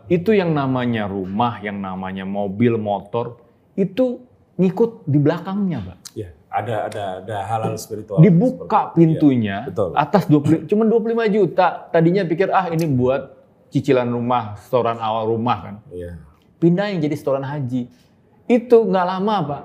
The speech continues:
Speaker 1: setoran rumahnya datang, Pak.
Speaker 2: Betul.
Speaker 1: Gitu.
Speaker 2: Betul.
Speaker 1: Itu yang kita sedang,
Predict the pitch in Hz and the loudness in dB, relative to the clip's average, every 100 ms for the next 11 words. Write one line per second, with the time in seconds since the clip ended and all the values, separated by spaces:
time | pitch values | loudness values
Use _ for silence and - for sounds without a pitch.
0 | 147 - 185 180 180 202 180 165 175 208 | -8 2 2 2 0 2 0 0 -4 -2
1 | 180 131 92 - - 107 101 101 90 85 | 0 0 -2 -8 -20 -18 -12 -10 -10 -12
2 | - _ - 80 82 82 - 135 214 196 | -18 _ -12 -10 -12 -16 0 2 4 4
3 | 151 139 135 - - - 147 123 120 156 | 4 0 -6 -12 -20 -14 -10 -4 4 6
4 | 156 151 123 117 110 110 - | 6 4 2 2 0 -6 -12